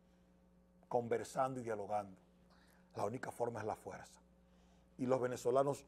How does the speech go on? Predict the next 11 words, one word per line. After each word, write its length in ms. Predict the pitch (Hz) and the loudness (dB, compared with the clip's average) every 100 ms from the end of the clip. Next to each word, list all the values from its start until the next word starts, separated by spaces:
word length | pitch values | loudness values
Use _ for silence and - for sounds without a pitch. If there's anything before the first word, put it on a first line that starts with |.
| - | 2
hoy 180 | - 220 | 8 8
están 280 | 170 - 156 | 8 0 -2
empantalonados. 920 | 151 135 127 131 113 101 95 - - - - - - - - - | -2 -4 -2 -2 0 -4 -8 -16 -20 -20 -20 -20 -20 -20 -20 -8
Los 100 | 113 | 0
venezolanos 540 | 123 131 - 139 143 - | 0 0 2 2 0 2
hoy 260 | 151 175 185 | 6 8 6
han 100 | 160 | 2
asumido 480 | 160 151 151 160 | -2 -4 0 0
con 220 | 156 131 131 | 0 -2 4
gran 240 | 156 175 | 4 4
responsabilidad, 880 | 160 - 147 139 139 123 120 147 151 | 0 -2 -6 2 4 4 4 2 2